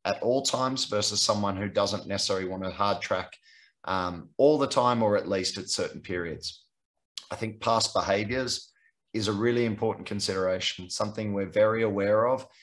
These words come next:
is that tracking can be a trigger. Um, if you've had disordered eating or an eating disorder, hard tracking can reinforce some of those, um,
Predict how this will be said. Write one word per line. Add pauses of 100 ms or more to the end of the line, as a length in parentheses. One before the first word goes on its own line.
(240)
is
that
tracking
can
be
a
trigger. (560)
Um,
if
you've
had
disordered
eating
or
an
eating
disorder, (800)
hard
tracking
can
reinforce
some
of
those, (240)
um,